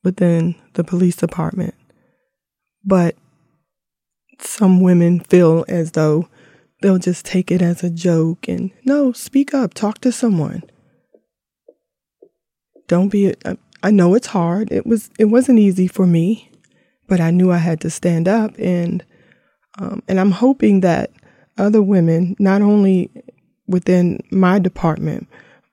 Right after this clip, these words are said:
but within other agency, other employment opportunities, organizations, that you have to speak up because this will c-, follow you.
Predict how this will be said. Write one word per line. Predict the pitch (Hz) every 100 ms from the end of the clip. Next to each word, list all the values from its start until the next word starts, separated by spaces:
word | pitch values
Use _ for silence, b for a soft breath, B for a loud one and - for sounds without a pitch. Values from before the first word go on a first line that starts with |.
| -
but | 180
within | 208 190 185 185
other | 190 202 208
agency, | - 202 196 175 - 180 -
other | 190 208 202 - - - -
employment | 190 165 _ - 233 208 196 165 - _
opportunities, | 185 185 - - 202 190 170 160 165 - b b b b b
organizations, | 208 196 185 175 185 190 - 175 165
that | 175 160 156 - - b b b b b _ _ _ _ _ _ _ _
you | 190
have | 180 180 170
to | 180
speak | 170 - 185 -
up | 175 165
because | 190 190 196 185 180 165
this | 190 226 -
will | 247 233 220 214
c-, | - - _ _ _
follow | 202 214 226
you. | 190 175 135 -